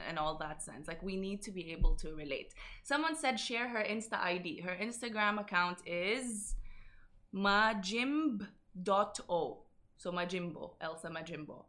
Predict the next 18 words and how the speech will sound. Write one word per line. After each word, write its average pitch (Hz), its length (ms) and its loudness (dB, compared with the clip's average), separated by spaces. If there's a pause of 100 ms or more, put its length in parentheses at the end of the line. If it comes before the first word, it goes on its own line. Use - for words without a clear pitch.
(160)
Majim, 196 760 -2
M 202 220 0
A 190 180 0
J 180 320 -2
I 170 300 2
M 233 420 0
B 269 500 -4
dot 208 360 2 (120)
O. 156 300 -2 (640)
There 190 140 4
you 190 160 2
go, 175 300 -2 (180)
all 175 220 4
right? 202 440 4 (600)
And 240 460 4
we 247 140 2
also 320 440 4
yesterday 240 400 2